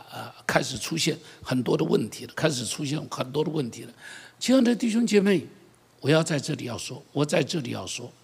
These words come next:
安逸中人就容易苟安，苟且偷安。安逸中人就容易放松；安逸中人就以为平安了，平安了，没有事了。安逸中人就以为不需要这样子祷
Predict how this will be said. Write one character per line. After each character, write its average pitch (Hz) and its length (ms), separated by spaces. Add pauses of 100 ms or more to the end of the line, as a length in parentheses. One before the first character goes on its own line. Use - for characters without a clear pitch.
(460)
安 202 220
逸 196 180
中 151 220 (100)
人 127 160
就 151 140
容 107 200
易 120 120
苟 110 260
安， 113 220 (240)
苟 113 220
且 - 240
偷 117 140
安。 113 200 (840)
安 214 200
逸 185 220
中 151 320
人 135 140
就 160 120
容 117 220
易 120 100
放 107 340
松； 113 260 (960)
安 226 180
逸 220 160
中 185 360
人 165 160
就 185 140
以 139 100
为 120 220
平 131 240
安 190 160
了， 190 80
平 139 220
安 160 180
了， 160 60
没 135 120
有 170 120
事 151 280
了。 92 100 (500)
安 185 220
逸 165 100
中 156 260
人 147 180
就 190 120
以 127 100
为 110 160
不 - 180
需 - 160
要 180 100
这 - 120
样 143 100
子 135 120
祷 - 120